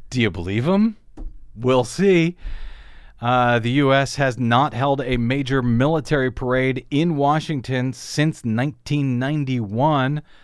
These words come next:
That was to mark the end of, uh,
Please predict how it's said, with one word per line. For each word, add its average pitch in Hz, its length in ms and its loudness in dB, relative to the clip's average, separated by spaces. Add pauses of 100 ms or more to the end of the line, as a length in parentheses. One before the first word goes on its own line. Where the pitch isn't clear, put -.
(140)
That 123 160 -4
was 120 140 -4
to 123 100 -6
mark 117 240 -2
the 110 180 -8
end 120 260 -2
of, 107 580 -2
uh, 98 320 0